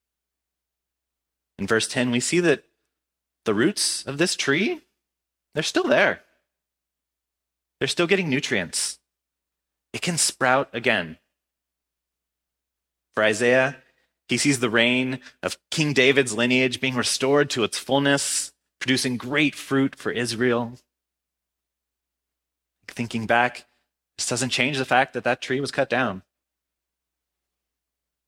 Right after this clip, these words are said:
Now, I don't wanna, wanna miss the punchline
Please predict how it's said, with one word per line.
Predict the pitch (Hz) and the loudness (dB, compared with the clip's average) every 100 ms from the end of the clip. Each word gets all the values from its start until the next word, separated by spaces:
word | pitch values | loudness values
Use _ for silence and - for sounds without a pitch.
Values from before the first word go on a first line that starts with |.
| _ _ _ _ _ _ _ _ _ _ _ _ _ _ _ _ _ _ _ _ _ _ _ _ _ _ _ _ | _ _ _ _ _ _ _ _ _ _ _ _ _ _ _ _ _ _ _ _ _ _ _ _ _ _ _ _
Now, | 113 110 | -2 2
I | |
don't | 117 147 | 2 2
wanna, | 165 147 - | 0 -2 -2
wanna | 123 135 | -2 0
miss | 139 | 0
the | - | -2
punchline | - 135 131 - 98 92 | -2 -2 0 0 0 -2